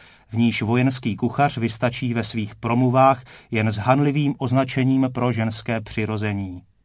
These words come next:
Tvoří od něj podstatná a přídavná jména, ale také slovesa a další slovní druhy. Nejpřesvědčivěji tak působí povídky, v nichž se autor dokázal oprostit od zážitků pedagogického povolání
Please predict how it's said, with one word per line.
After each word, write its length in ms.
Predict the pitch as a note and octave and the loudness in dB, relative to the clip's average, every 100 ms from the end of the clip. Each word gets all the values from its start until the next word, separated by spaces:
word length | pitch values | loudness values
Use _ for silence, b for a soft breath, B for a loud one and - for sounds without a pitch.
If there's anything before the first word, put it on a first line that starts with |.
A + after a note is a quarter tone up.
| _ B B - | _ B B -2
Tvoří 380 | B2 B2 B2 | 0 0 -2
od 140 | C3 A#2+ | -2 0
něj 280 | B2+ A#2+ G#2+ | 2 2 0
podstatná 680 | - A#2 - B2 A#2+ B2 B2 | -4 -6 -2 -2 0 2 2
a 200 | A#2+ A2+ | 2 -2
přídavná 680 | A2 - B2+ B2 B2 B2+ A2 | -4 -6 -4 0 0 2 2
jména, 520 | G#2 G#2+ A#2 B2+ C3+ C3 B B B | 0 2 2 4 2 0 B B B
ale 220 | C3 B2 | 0 0
také 400 | A#2+ B2 A#2+ G2+ | 2 -2 0 -2
slovesa 800 | F#2 - A#2+ B2+ D3 - C#3+ C#3 B2+ - _ - | -2 -2 0 0 -2 0 2 2 -2 -18 _ 2
a 160 | C3 | 4
další 460 | A#2+ A2 G2+ - G2+ | 4 0 0 -4 -6
slovní 400 | - A2 G2+ G2 | -4 -4 -4 -6
druhy. 400 | G#2 G2 G2 - _ _ _ _ B B B B B - | -6 -4 -6 -10 _ _ _ _ B B B B B 0
Nejpřesvědčivěji 960 | A#2 D3 - F#3+ F#3+ G3+ G3+ F#3+ G3+ | 0 2 0 0 2 0 2 2 2
tak 240 | F#3+ C#3+ - | 2 -2 -2
působí 540 | C#3+ D3+ F3+ E3 B2 | -6 -2 0 2 0
povídky, 580 | A#2+ A#2+ C#3+ - - D3 | 0 0 0 -4 -2 -2
v 80 | A#2+ | 0
nichž 240 | C3 B2+ | -2 -4
se 160 | - G#2+ | -8 -4
autor 440 | A#2 B2 B2+ C3 | -2 -2 -2 -2
dokázal 640 | A#2+ A#2 B2 B2+ B2 A#2 A2+ | -2 0 4 4 2 -2 -2
oprostit 720 | C#3 - D3 C3 - A2 G#2+ - | -8 -4 -4 -4 -4 -6 -6 -8
od 180 | A2+ | -6
zážitků 680 | A2 A2+ A#2+ B2+ B2+ - A#2 | 0 4 4 2 -4 -6 -6
pedagogického 920 | G#2+ A#2 A#2+ A#2+ A#2+ A#2+ - C3+ A2+ G#2+ | -2 -2 0 0 0 -2 -2 -4 -2 -2
povolání 800 | A#2 C3 C3+ C3+ C#3 C#3 C#3 | -4 0 4 6 6 4 0